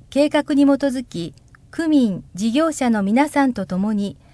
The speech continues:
環境先進都市の実現に向け取り組んでいきます。問い合わせは環境課へ。いただいた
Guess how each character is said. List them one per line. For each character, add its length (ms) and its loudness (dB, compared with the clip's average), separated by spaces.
環 260 4
境 220 0
先 260 2
進 260 2
都 140 0
市 160 -6
の 160 -2
実 260 -6
現 180 4
に 180 4
向 140 2
け 300 -4
取 200 -2
り 40 -8
組 220 0
ん 40 0
で 100 0
い 80 -4
き 160 -4
ま 140 -6
す。 200 -20
問 180 2
い 60 2
合 80 2
わ 100 0
せ 160 -6
は 220 0
環 260 0
境 280 -6
課 180 -6
へ。 220 -6
い 120 -8
た 160 2
だ 140 2
い 100 -2
た 260 -2